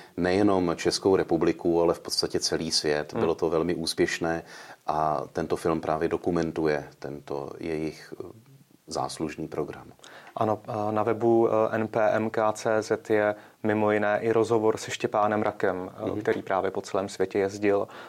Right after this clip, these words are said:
Speaker 2: s Alfredem Strejčkem a vlastně krásně se vyjádřil v tom rozhovoru o této jejich, mm, řekněme, cestě, jejich putování. Eh, ještě by mě zajímala jedna věc, a sice Komenský. Eh, Komenský,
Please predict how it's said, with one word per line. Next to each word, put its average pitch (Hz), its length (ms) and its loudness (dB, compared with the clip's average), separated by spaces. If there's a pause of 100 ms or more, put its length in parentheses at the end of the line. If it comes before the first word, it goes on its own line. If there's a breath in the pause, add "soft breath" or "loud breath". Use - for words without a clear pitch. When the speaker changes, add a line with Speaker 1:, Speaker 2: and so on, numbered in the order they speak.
Speaker 2:
s - 80 -12
Alfredem 104 480 0
Strejčkem 98 720 -2
a 98 280 -2 (320 loud breath)
vlastně 101 340 -2
krásně 101 340 0
se 107 140 -4
vyjádřil 98 400 2
v - 40 -6
tom 104 120 -2
rozhovoru 95 460 0
o 95 80 0
této 95 420 0 (300 loud breath)
jejich, 98 560 0
mm, 98 520 -8
řekněme, 98 580 -6
cestě, - 460 -4
jejich 101 340 -4
putování. 101 680 -4 (540 loud breath)
Eh, 104 220 2
ještě 98 240 0
by 135 80 2
mě 160 140 4
zajímala 139 340 4
jedna 131 200 4
věc, - 420 -2
a 107 300 0
sice - 680 -4
Komenský. 120 800 -2 (640 loud breath)
Eh, - 20 -6 (360)
Komenský, 131 920 0